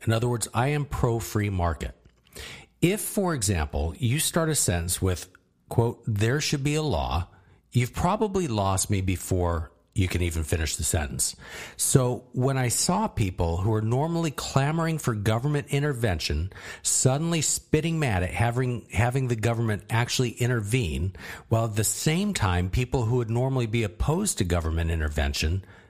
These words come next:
lobbying for that intervention, I find it highly amusing and not the least bit hypocritical.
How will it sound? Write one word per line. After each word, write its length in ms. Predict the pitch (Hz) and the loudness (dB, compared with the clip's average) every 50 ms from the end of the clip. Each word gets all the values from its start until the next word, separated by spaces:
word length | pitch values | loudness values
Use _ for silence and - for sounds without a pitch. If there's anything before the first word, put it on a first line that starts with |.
| _ - | _ -4
lobbying 680 | - 104 95 98 107 117 139 165 160 147 135 113 101 | -2 0 2 2 2 2 2 2 2 0 0 0 0
for 120 | 90 - 92 | -2 -2 0
that 280 | 82 85 80 82 - | 0 2 0 0 -2
intervention, 720 | - - 85 82 78 78 82 80 78 78 - - 90 90 - - - - - - - _ - | -2 -2 0 0 0 0 0 0 0 0 0 0 0 -2 -2 -6 -14 -18 -18 -20 -20 _ -2
I 140 | - 139 190 | 0 0 0
find 360 | - - - 208 196 190 170 | 0 0 0 2 2 2 2
it 100 | 165 - - | 0 -2 -2
highly 500 | - - - 143 143 143 139 143 131 123 | -4 0 2 2 2 4 2 2 0 0
amusing 680 | 110 104 101 95 92 90 80 78 80 82 82 80 - _ - - | 0 0 0 0 2 2 2 0 0 0 -2 -4 -6 _ -2 0
and 400 | 107 110 110 110 107 92 - 107 | 2 2 2 2 0 -2 -2 0
not 300 | 107 120 143 175 175 - | 0 2 2 0 -2 -2
the 80 | 135 120 | -2 0
least 400 | 113 117 131 147 - - - - | 0 0 0 0 -2 -2 0 -2
bit 180 | 87 73 - | -2 -2 0
hypocritical. 720 | - - 92 - 101 - - 101 90 76 73 - - - | -2 -2 0 0 -2 -2 0 0 0 0 -2 -4 -6 -10